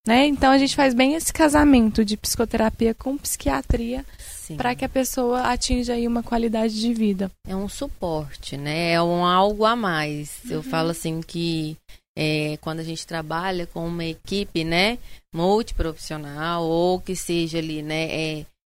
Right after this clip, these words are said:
Speaker 2: que seja só os dois, nós, né, como psicólogos, ou com o psiquiatra, ou com o médico,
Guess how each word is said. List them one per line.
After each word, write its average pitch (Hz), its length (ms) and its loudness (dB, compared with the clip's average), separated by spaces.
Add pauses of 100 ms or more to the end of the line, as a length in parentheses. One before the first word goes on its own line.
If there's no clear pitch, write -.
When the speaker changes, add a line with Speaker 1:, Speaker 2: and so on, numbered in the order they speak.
(140)
Speaker 2:
que 170 80 -8
seja 226 300 -4
só 254 260 -2
os 262 60 -6
dois, 190 300 -2
nós, 180 400 0
né, 180 180 -4
como 180 340 -8 (160)
psicólogos, 160 760 -2 (320)
ou 262 440 6
com 202 240 -2
o 196 40 -10
psiquiatra, 180 680 -4
ou 208 220 6
com 208 220 0
o 208 40 -4
médico, 180 840 -2